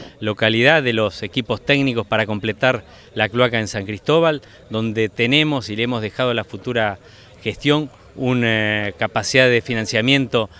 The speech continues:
a través de un crédito que ya tenemos otorgado con la agencia francesa. Así que con un ritmo que creo que ha sido la caracteri-, característica del, del gobierno del ingeniero Lifchi, ritmo en gestión, ritmo en obra y ritmo en...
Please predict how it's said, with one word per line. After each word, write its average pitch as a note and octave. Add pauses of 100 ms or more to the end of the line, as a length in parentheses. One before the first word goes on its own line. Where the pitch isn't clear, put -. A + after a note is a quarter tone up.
(160)
a G#2
través A#2
de A#2
un A2+
crédito A#2
que G#2+
ya A2
tenemos A2
otorgado G#2+
con G#2
la G#2
agencia G#2+
francesa. B2 (460)
Así A2
que D3+
con C3+
un D3
ritmo F3+ (440)
que A#2+
creo C#3
que B2+
ha B2+
sido C3
la A#2+
caracteri-, A#2+ (240)
característica C3
del, A2+ (540)
del A#2+
gobierno C#3
del A#2+ (100)
ingeniero C3
Lifchi, G#2+
ritmo A#2+
en A2
gestión, E3
ritmo A#2
en A#2+
obra F#3+ (280)
y A#2
ritmo E3+
en... A2+